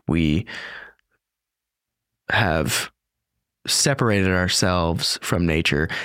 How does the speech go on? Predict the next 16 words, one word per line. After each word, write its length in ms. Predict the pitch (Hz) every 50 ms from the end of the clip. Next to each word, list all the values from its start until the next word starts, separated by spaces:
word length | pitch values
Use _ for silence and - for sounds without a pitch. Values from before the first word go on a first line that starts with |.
| -
And 260 | - 117 113 110 107
one 180 | 107 117 127 127
case 260 | - - 113 104 -
in 100 | 95 90
point, 300 | - - 104 87 85 -
because 200 | - - - 82
we 80 | 82 85
talked 240 | - 101 85 90 -
about 200 | 92 92 87 -
spirituality 680 | - - 95 90 - - 90 82 85 90 87 90 92 87
and 100 | 85 82
religion, 440 | 85 82 90 95 87 - 87 85
which 140 | 87 87 85
I 80 | - 82
think 220 | 82 90 85 82
is, 240 | 90 85 - - -